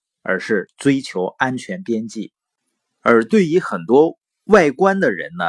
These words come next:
他认为你是在冒险，而当局者呢、行动者呢，他主要是在避险。你比如说，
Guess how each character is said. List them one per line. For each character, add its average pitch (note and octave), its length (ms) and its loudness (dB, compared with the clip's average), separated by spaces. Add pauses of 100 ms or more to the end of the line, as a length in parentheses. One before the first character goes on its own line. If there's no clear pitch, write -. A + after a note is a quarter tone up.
(220)
他 - 160 2
认 F3 180 4
为 A2+ 380 -4
你 G2 120 -8
是 B2 160 -2
在 B2+ 140 2
冒 B2+ 260 0
险， - 220 -18 (920)
而 A2 240 2
当 G3+ 320 2
局 A#2 240 -2
者 B2+ 300 -4
呢、 E2+ 140 -4 (140)
行 B2 380 -2
动 F3+ 180 4
者 G2 240 -10
呢， E2 240 -6
他 C#3 300 2 (220)
主 F2 260 -6
要 B2+ 240 2
是 - 180 -10
在 F#2 280 -4
避 C#3 220 -2
险。 - 240 -14 (840)
你 D3 140 2
比 D#3 100 4
如 A2 140 2
说， D3 360 -2